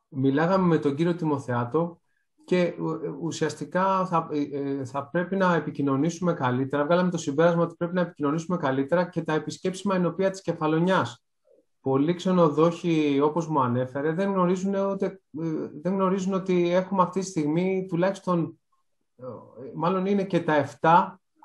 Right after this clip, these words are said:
που είμαστε στο σοκ, έτσι, Κώστα; Είναι επισκέψιμα ενοπία, α, και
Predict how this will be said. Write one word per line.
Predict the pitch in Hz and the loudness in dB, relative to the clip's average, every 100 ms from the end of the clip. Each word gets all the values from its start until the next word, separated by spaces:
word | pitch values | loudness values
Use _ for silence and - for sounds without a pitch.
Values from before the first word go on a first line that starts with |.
| - | -6
που | 147 | -2
είμαστε | 160 160 - | 0 0 -2
στο | 127 135 | -6 -6
σοκ, | 117 147 170 156 | -4 -2 -2 -2
έτσι, | 147 - | -6 -4
Κώστα; | 156 147 127 - _ _ _ _ _ _ _ _ | -6 -4 -8 -10 _ _ _ _ _ _ _ _
Είναι | 180 208 | 0 0
επισκέψιμα | 180 - 202 208 214 | 0 0 -2 0 2
ενοπία, | 208 202 208 220 180 | 2 2 2 4 4
α, | 110 - 127 127 127 127 123 120 120 120 120 120 120 | 2 -4 -8 -8 -4 -4 -4 -4 -4 -4 -6 -8 -10
και | 123 | -8